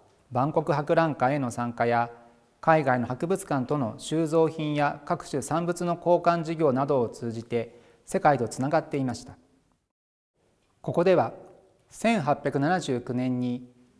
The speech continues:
当時のグラスゴー博物館と文部省博物局との間で、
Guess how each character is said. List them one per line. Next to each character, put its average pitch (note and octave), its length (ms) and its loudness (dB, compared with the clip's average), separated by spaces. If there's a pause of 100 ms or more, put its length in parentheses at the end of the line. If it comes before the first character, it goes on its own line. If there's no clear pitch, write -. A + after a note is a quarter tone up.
(180)
当 F#3+ 200 6
時 D3 100 -2
の A#2 120 0
グ B2 100 -2
ラ D#3+ 80 4
ス F#3 140 0
ゴ F3+ 160 6
ー - 20 6
博 E3 200 -2
物 F3+ 200 -4
館 A2+ 220 -4
と - 420 -10 (420)
文 D#3+ 220 2
部 F#3 80 4
省 E3 220 4
博 A#2 240 -2
物 F#3+ 160 -2
局 D#3 200 -4
と B2 120 -4
の A2 100 -4
間 A2 240 -4
で、 G#2+ 260 -8